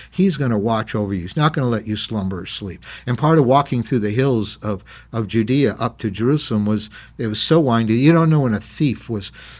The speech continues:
or, or, or you might get ambushed as you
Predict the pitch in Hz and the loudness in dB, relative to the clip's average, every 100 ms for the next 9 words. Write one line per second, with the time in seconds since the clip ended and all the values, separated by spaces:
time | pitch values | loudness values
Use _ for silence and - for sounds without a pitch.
0 | - 117 110 117 - 135 - 127 135 127 | -6 -6 -6 -10 -8 -6 0 2 2 0
1 | 123 139 - 135 135 113 98 - - - | 0 -2 -2 -2 0 0 -4 -8 -14 -20
2 | - 117 107 120 | -6 -4 0 0